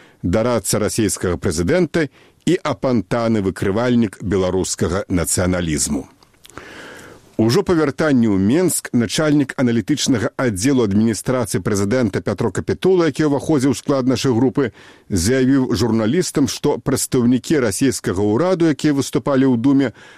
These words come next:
амаль незнаёмыя з праблемамі беларуска-расійскіх адносінаў. Сапраўды, яны слаба арыентаваліся ў шматак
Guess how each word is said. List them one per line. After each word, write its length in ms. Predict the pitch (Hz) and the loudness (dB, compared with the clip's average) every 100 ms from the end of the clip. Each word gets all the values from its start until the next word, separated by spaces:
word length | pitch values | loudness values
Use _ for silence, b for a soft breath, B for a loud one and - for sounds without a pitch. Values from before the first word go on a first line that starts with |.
| B _ | B _
амаль 480 | 135 139 190 196 - | 0 2 2 0 2
незнаёмыя 960 | 160 156 143 147 110 117 123 120 107 | 2 2 2 2 4 4 4 2 0
з 80 | - | -4
праблемамі 640 | 107 95 110 143 135 135 | -4 0 2 2 2 2
беларуска-расійскіх 1120 | 113 104 101 98 - 120 107 - 90 - 104 - | 0 0 2 0 0 -2 -2 0 -2 -2 -4 -2
адносінаў. 640 | 135 156 113 - 82 71 - _ _ B B B B B B B B B B | -2 0 0 -2 -6 -8 -12 _ _ B B B B B B B B B B
Сапраўды, 560 | - 156 208 196 185 | -2 0 0 2 2
яны 80 | 143 | 2
слаба 400 | 127 156 180 160 | 0 0 0 0
арыентаваліся 720 | 143 131 - 139 170 165 - | 0 0 0 0 2 0 0
ў 160 | - 143 | -2 -2
шматак 480 | - 127 156 160 | 2 2 2 0